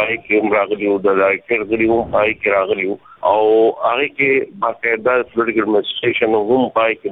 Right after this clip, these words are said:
برخه واخیسته. او موږ یو مشرانو غونډه راوغوښتله او په هغه مشرانو غونډه کې چې کوم دی، موږ د ټولو ته ذمهواري وسپارلې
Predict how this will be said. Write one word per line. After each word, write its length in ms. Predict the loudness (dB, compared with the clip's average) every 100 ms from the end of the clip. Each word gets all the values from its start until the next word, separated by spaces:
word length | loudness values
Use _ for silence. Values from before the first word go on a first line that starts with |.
| -2
برخه 360 | -2 0 0 2
واخیسته. 500 | 0 -4 -4 -6 -6 _ _ -2
او 100 | 0 2 0
موږ 200 | 0 2
یو 140 | 4 2 0 -2
مشرانو 500 | -2 -2 0 0 -2 -2
غونډه 260 | 0 0 0
راوغوښتله 580 | 0 0 -4 -6 -4 0
او 80 | 0 0
په 100 | 0
هغه 160 | 0
مشرانو 500 | -4 -4 -2 0 0 0
غونډه 240 | 0 -2 -4
کې 80 | -6 -12
چې 80 | -4
کوم 140 | 0 2
دی، 100 | 2 0 -4 -2
موږ 240 | 2 2 2
د 100 | 0 2
ټولو 180 | 0 2
ته 80 | 0 0
ذمهواري 480 | 0 2 2 2 -2
وسپارلې 640 | -4 -4 0 0 0 -4